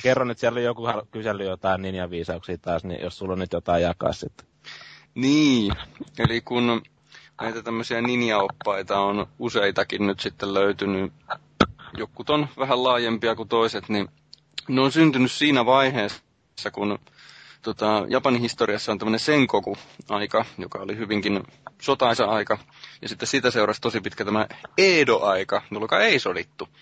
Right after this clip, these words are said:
Speaker 2: Niin nämä oppaat on syntynyt just sen Senkoku-ajan jälkeen, kun niitä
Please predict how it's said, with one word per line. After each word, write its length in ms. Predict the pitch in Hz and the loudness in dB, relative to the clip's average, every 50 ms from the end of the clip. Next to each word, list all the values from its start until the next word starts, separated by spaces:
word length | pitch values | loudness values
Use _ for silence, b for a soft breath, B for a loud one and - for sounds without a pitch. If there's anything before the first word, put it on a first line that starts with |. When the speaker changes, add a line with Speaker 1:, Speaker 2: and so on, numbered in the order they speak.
| B B B B B B | B B B B B B
Speaker 2:
Niin 100 | - 120 | -2 0
nämä 120 | 120 123 139 | 2 4 4
oppaat 420 | 170 165 - _ - 117 107 98 | 4 2 0 _ 2 2 4 2
on 140 | 110 110 113 | 2 0 0
syntynyt 420 | 131 127 123 110 110 107 107 107 | 0 0 0 0 0 -2 -2 0
just 200 | 113 113 110 - | -2 -4 -4 -6
sen 240 | - 120 107 107 98 - 110 | -4 -2 -2 -2 -2 -4 -2
Senkoku-ajan 720 | 131 131 131 120 120 117 - 104 101 101 98 101 107 110 | -2 0 0 0 -2 -4 -4 -4 -4 -2 -2 -2 -2 0
jälkeen, 640 | 127 131 139 131 117 - - - 87 80 92 95 | 0 2 2 2 0 -2 -4 -6 -6 -6 -6 -6
kun 300 | - 101 98 98 98 95 - _ _ _ _ _ _ _ _ _ _ - - - _ _ _ | -4 -2 -2 0 0 -2 -4 _ _ _ _ _ _ _ _ _ _ -14 -14 -14 _ _ _
niitä 520 | 127 120 113 110 104 - - 117 110 110 | -2 -2 0 -2 -2 -2 -2 0 0 0